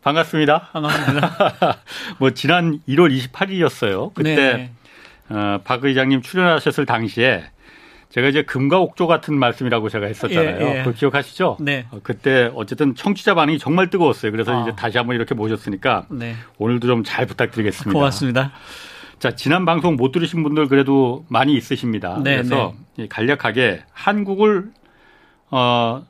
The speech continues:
Speaker 1: 선진국이 되겠다는데 눈 떠보니 선진국이라고 칭했던 그 이유가 뭔지 간단하게 먼저 그거부터 좀 설명을 좀 해주시죠.
Speaker 2: 네,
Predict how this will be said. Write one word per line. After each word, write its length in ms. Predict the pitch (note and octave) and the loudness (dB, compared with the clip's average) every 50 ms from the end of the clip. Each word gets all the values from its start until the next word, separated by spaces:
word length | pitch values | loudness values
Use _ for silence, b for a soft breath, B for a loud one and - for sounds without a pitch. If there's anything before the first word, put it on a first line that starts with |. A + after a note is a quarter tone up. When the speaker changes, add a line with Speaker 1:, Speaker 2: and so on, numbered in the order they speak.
| _ _ _ | _ _ _
Speaker 1:
선진국이 440 | - G3+ G3+ G3+ G3 G#3+ A3 G#3+ F#3 | -4 -2 0 0 2 2 0 0 0
되겠다는데 840 | - D3 E3 F3 F3 - E3+ C#3+ C3+ C3 B2+ A#2+ D3 C3+ G#2 F2 D#2+ - | 0 2 2 2 2 2 2 2 2 2 2 2 2 2 2 0 -6 -12
눈 260 | F#2 F#2 B2+ E3 F#3 | -8 -4 -2 0 2
떠보니 640 | F3+ A3+ G#3 G3 G3+ G3+ G3+ G3 F3 D#3 C3+ C#3+ - _ _ | 4 2 4 4 4 4 4 4 4 2 2 0 -2 _ _
선진국이라고 680 | - - G3 G3 F#3 F#3+ E3+ E3+ D3+ D3+ D3 C#3 B2+ B2 B2+ | -4 -2 -2 0 0 0 0 0 0 2 0 0 0 -2 -4
칭했던 640 | - - - F3+ D#3+ D#3 - - G#2+ A#2+ E3+ G3+ - | -6 -4 0 0 0 0 0 -2 -2 -2 -2 -4 -8
그 140 | - - D#3 | -4 -2 -2
이유가 320 | C3 A#2 C3 D3 C#3+ E3+ | 0 0 0 2 2 2
뭔지 440 | C3+ A2+ A#2+ B2+ B2 G#2 G#2+ B2 C#3 | 2 4 2 2 2 0 0 -2 -2
간단하게 420 | C3+ C3+ C3 C3+ F3+ F#3+ G3+ G3 F3 | -2 -2 -2 -2 0 -2 0 -2 -2
먼저 280 | D3 C3 A#2+ A#2 B2 | -2 -2 -2 -2 -4
그거부터 360 | - - C3+ C3 B2 - C3 | -2 0 0 0 0 -2 -6
좀 120 | A#2 A#2 G#2 | -4 -4 -6
설명을 300 | - C3 A#2+ G#2+ G2+ F#2+ | -4 -6 -6 -6 -6 -6
좀 120 | F#2+ F#2 | -8 -8
해주시죠. 420 | F2+ F2+ E2 - - - - D3+ C#3+ | -8 -8 -10 -14 -20 -18 -16 -10 -6
Speaker 2:
네, 180 | C#3+ C3+ C3 | -6 -6 -6